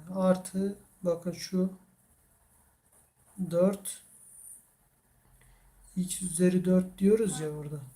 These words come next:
Şey, x'in küpü. Ama burada bizim x'imiz x artı beşin küpü bölü üç, eksi yirmi sekiz, x artı beşin karesi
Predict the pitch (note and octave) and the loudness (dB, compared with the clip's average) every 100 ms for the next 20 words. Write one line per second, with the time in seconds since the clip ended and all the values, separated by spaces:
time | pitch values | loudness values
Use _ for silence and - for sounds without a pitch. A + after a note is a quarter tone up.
0 | - - D#3+ D#3+ F3 E3 - F3 - - | -20 -14 -14 -12 -12 -8 -4 -2 -4 -10
1 | - F3+ F#3+ - - - - F3 F3+ F3 | -12 -6 -6 -8 -20 -20 -14 -2 0 0
2 | E3+ F3 F3+ - F#3+ F#3 - G3 F#3 F#3 | -2 -2 -2 0 0 0 -2 -4 -4 -4
3 | - F3 E3 F#3 E3+ E3 - G3 G3 - | -4 -8 -8 -10 -16 -16 -12 -10 -10 -14
4 | _ _ _ _ _ _ _ _ - F#3 | _ _ _ _ _ _ _ _ -10 -8
5 | F3 E3+ D#3+ E3 E3 F3+ F#3+ G3+ G3 - | -6 -8 -8 -8 -8 -4 -2 -2 -4 -16
6 | - - E3 E3 - F3 F3 E3 - E3 | -12 -8 -8 -8 -8 -6 -6 -6 -10 -10
7 | - G3 F#3+ - F#3+ F#3 - F3+ E3 D#3+ | -8 -6 -6 -4 -2 0 -4 -8 -8 -10
8 | E3 E3 F#3 F#3 - - _ _ _ _ | -12 -6 -4 -6 -8 -20 _ _ _ _
9 | - - _ _ _ - F#3 F#3 F3+ F3 | -20 -20 _ _ _ -8 0 2 2 -2
10 | E3+ E3 - F#3 G3 | -6 -8 -8 -10 -12